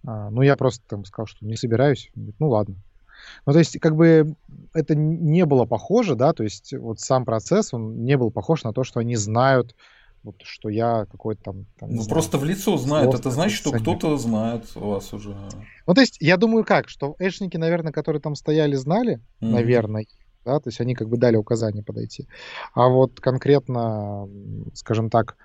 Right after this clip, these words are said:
Speaker 1: А сама полиция уже, они вот, ну, никак, э, ну, я не, я не, я не чувствовал ничего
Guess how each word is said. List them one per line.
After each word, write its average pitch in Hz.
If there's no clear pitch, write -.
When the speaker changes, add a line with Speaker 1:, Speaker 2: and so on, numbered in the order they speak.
Speaker 1:
А 110
сама 127
полиция 143
уже, 107
они 110
вот, 110
ну, 127
никак, 104
э, 117
ну, 139
я 147
не, 139
я 143
не, 143
я 147
не 139
чувствовал 131
ничего 117